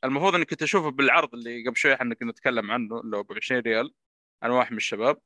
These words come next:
ولكن، آه، أنا جيت قلت خوي ذا، قلت: "بالله شوف العرض حقك ينطبق البر-، البريميوم ولا لا؟" فموفي الله يعطيهم العافية يعني،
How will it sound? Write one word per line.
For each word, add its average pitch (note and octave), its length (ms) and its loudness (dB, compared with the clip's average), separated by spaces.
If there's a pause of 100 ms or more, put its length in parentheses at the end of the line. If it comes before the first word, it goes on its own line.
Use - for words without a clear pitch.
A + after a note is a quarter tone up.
(460)
ولكن، D3+ 500 2
آه، A2+ 760 0
أنا F#2 200 -6
جيت D3+ 400 0
قلت D3+ 120 0
خوي D3+ 320 4
ذا، C#3+ 200 2
قلت: C#3 300 -8
"بالله F3 180 4
شوف D#3 240 -4
العرض B2 420 0
حقك A#2 320 -8
ينطبق A#2 520 -6
البر-، G#2+ 360 -2
البريميوم C#3 460 -2
ولا G2+ 140 -8
لا؟" - 100 -20 (480)
فموفي F#3+ 580 4
الله D#3 220 6
يعطيهم C#3+ 340 2
العافية A#2+ 360 0
يعني، G#2+ 380 -12